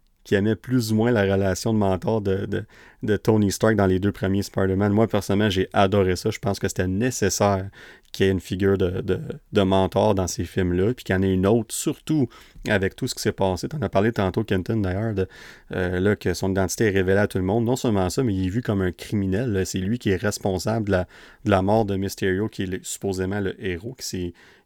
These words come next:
et qui s'est peinturé comme le, le, dessiné comme le grand héros dans tout ça, puis tout ce qui est arrivé, euh,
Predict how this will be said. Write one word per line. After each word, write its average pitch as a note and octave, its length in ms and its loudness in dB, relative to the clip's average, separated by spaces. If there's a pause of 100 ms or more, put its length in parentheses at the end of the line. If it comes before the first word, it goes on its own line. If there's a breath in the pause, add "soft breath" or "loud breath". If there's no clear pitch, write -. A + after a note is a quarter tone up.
et G#2 80 -14
qui - 120 -14
s'est - 120 -8
peinturé G2+ 460 -8
comme G2+ 140 -4
le, G2 160 -4
le, G#2 120 -10 (380 loud breath)
dessiné A2 340 -2
comme G2+ 160 0
le F#2+ 100 0
grand G2 140 0
héros G2+ 260 0
dans G#2+ 140 0
tout F2 80 -8
ça, C#3 280 -2
puis - 120 -14
tout A#2+ 120 -4
ce - 60 -12
qui - 60 -6
est G2+ 120 -4
arrivé, F#2+ 480 -2
euh, F#2+ 80 -6